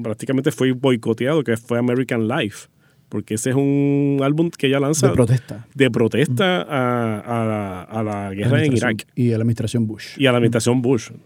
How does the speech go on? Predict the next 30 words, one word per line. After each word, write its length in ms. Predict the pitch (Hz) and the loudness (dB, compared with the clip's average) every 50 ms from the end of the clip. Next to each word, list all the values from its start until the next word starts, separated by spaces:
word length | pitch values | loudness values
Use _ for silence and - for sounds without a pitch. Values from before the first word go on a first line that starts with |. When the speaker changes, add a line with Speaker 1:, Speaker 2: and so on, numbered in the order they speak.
| _ | _
Speaker 1:
Así 280 | - 117 113 - - 107 | -10 -8 -6 -4 -4 -6
que, 220 | 101 - 147 143 95 | 0 0 0 0 0
y 140 | 117 117 113 | 0 0 0
ella 160 | 113 131 139 | 2 0 0
se 200 | - - 143 117 | 0 -2 -4 -4
fue 200 | - - 117 131 | -2 -2 0 0
de 80 | 165 | 0
frente 300 | 170 - 160 165 156 175 | -2 -2 -4 -4 -4 -4
con 100 | 170 165 160 | -2 -2 -2
ese 160 | 156 - 151 | 0 0 0
álbum, 280 | 131 131 151 170 180 147 | 0 0 0 -2 -2 -2
y 80 | 123 | -4
ese 180 | 117 117 - 131 | -4 -2 -2 -2
es 80 | 135 | -2
álbum, 220 | 135 131 139 143 - | -2 -2 -4 -4 -4
un 220 | 139 135 127 131 131 | -6 -4 -4 -2 -2
álbum 240 | 131 143 143 151 | 0 0 0 0
de 160 | 139 139 135 127 | 0 0 0 -2
los, 220 | 120 113 107 127 - - - - - - _ | -2 -4 -6 -12 -16 -18 -20 -20 -20 -18 _
quizás 260 | - 123 110 120 120 | -2 -2 0 2 4
el 80 | 127 131 | 4 4
álbum 260 | 139 147 151 151 143 | 4 4 4 4 2
que 160 | - - 139 | 2 2 2
menor 280 | 131 127 123 120 123 143 | 2 2 2 2 2 2
exposición 920 | 147 - - - 156 - - 131 - - 151 139 139 143 143 147 147 143 143 | 2 0 0 -2 -2 -2 0 -2 0 0 0 2 2 2 2 0 0 0 -2
y 140 | 139 131 127 | -2 -2 0
menor, 580 | 123 120 120 117 120 123 127 131 135 110 123 | 0 0 0 2 2 2 2 0 0 -2 -2
menos 320 | 113 117 117 120 131 127 120 | 0 0 2 2 0 0 0
ventas 480 | 131 131 143 147 - 135 131 - 151 147 | 0 0 0 0 0 -4 -4 -4 -8 -8
generó, 520 | 131 113 135 131 127 135 135 120 110 - | -2 0 2 2 2 2 2 0 0 -2